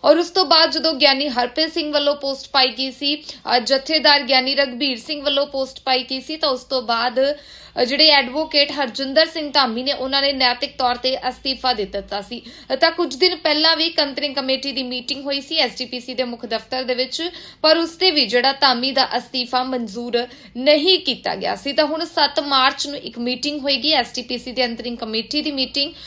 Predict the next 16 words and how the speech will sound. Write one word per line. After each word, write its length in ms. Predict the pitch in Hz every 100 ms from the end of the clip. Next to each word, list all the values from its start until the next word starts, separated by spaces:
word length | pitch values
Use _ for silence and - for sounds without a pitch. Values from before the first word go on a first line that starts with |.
| - -
ਔਰ 120 | - 285
ਐਸ 160 | 277 277
ਡੀ 60 | 320
ਪੀ 180 | 311
ਸੀ 140 | 302 302
ਦੇ 100 | 311
ਮੁੱਖ 220 | 311 302
ਦਫ਼ਤਰ 380 | 240 233 - 294
ਦੇ 140 | 294
ਵਿੱਚ 260 | 294 302 -
ਹੋਏਗੀ 360 | 285 240 311 - - -
ਔਰ 200 | 269 269
ਅਹਿਮ 360 | - 285 320
ਫੈਸਲੇ 520 | 311 285 262 269 320 349
ਨੇ 100 | 320
ਜਿਹੜੇ 360 | 285 269 294